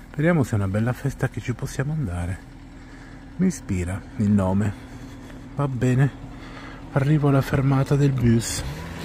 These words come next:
Ciao Aldi, ci vediamo dopo. Ora ci penso un po' se faccio la spesa a Kaufland o ad Aldi. Adesso vedo. Mi sa che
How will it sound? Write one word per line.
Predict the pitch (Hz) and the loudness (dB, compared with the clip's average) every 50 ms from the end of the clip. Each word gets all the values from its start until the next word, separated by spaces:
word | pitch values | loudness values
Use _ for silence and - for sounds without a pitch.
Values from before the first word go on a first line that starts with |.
| - - - - - 131 | -10 -10 -10 -10 -8 -4
Ciao | - 147 156 156 143 | 0 2 4 4 6
Aldi, | 135 135 143 135 127 127 | 6 6 6 6 4 4
ci | 120 - 113 | 4 2 0
vediamo | 110 120 117 127 135 143 165 175 | 2 4 4 6 6 6 6 6
dopo. | 151 143 131 135 127 - 123 117 113 117 117 - - - - - - - - - - - - - - - | 6 8 6 6 6 4 2 2 2 2 0 -2 -6 -12 -10 -10 -10 -10 -10 -10 -10 -8 -8 -10 -2 4
Ora | - 226 254 254 | 6 8 10 10
ci | - - 139 | 8 6 4
penso | - 147 147 143 127 - 143 | 6 8 8 8 8 6 4
un | 127 - | 4 6
po' | 117 104 104 101 | 6 8 8 8
se | - 131 | 6 6
faccio | 120 - 156 - - 165 | 6 6 6 6 8 8
la | 165 165 | 8 8
spesa | 147 - 185 160 170 170 | 6 4 2 2 4 4
a | 160 | 4
Kaufland | - - 170 180 190 180 - - 202 196 170 | 6 6 6 6 6 6 8 8 8 10 10
o | 156 127 123 | 8 8 8
ad | 123 117 101 | 6 6 8
Aldi. | 98 101 101 104 110 107 113 123 110 - - - - - - - - - - - - - - - - - | 8 8 8 8 8 8 8 6 6 6 2 -4 -6 -6 -6 -6 -6 -6 -6 -6 -6 -6 -6 -8 -4 0
Adesso | - 196 208 254 - - - 120 | 4 8 8 8 8 8 6 4
vedo. | 104 104 104 107 104 120 123 120 - - - - - - - - - - | 6 6 6 6 6 6 6 4 4 0 -6 -6 -6 -6 -6 -6 -6 -2
Mi | 135 147 170 | 2 2 2
sa | 170 - - 175 | 4 6 6 6
che | - - 175 170 160 160 151 | 6 6 6 6 8 6 6